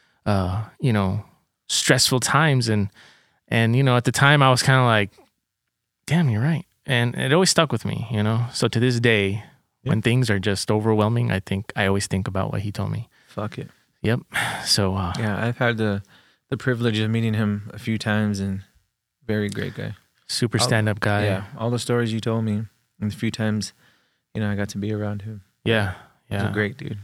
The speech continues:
Speaker 1: The
Speaker 2: Really
Speaker 1: dude
Speaker 2: great
Speaker 1: could
Speaker 2: guy.
Speaker 1: build anything, whether it was metal, it was wood, it was f-, I saw him build a, a massive cowboy hat out of foam for a golf cart. Um, he never got to finish it 'cause the owner of where we used to work was an asshole.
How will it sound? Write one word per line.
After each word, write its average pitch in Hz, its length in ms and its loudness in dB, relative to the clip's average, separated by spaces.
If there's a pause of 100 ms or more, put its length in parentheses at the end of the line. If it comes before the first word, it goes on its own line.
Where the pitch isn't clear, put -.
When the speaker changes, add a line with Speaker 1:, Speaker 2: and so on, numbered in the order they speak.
(160)
Speaker 1:
The 135 120 0
Speaker 2:
Really 131 80 -4
Speaker 1:
dude 127 120 4 (100)
Speaker 2:
great - 20 -4
Speaker 1:
could 127 240 -2
Speaker 2:
guy. 104 60 -10 (100)
Speaker 1:
build 104 500 0 (640)
anything, 101 640 0 (440)
whether 104 260 2
it 95 60 2
was 98 140 -2
metal, 110 420 2
it 98 60 0
was 95 160 -2
wood, 107 440 0
it 92 100 -2
was 95 380 -4 (440)
f-, - 200 -14 (100)
I 135 140 -4
saw 131 260 2
him 120 320 2
build 120 240 2
a, 101 220 0 (540)
a 104 120 0 (140)
massive 120 560 2
cowboy 113 520 2
hat 101 440 -2
out 104 160 -2
of 98 80 -4
foam 101 540 -2 (160)
for - 220 -2
a 101 40 0
golf 95 300 0
cart. 92 320 -2 (500)
Um, 98 140 -2
he 107 80 2
never 110 180 2
got 107 140 0
to - 60 -10
finish 98 360 -2
it 95 140 -4
'cause 92 240 -4
the 101 160 -2
owner 92 180 0
of 90 100 -4
where 92 120 0
we 92 100 -2
used 90 140 -4
to 92 80 -4
work 90 180 -4
was 92 120 -4
an 92 100 -2
asshole. 92 400 -4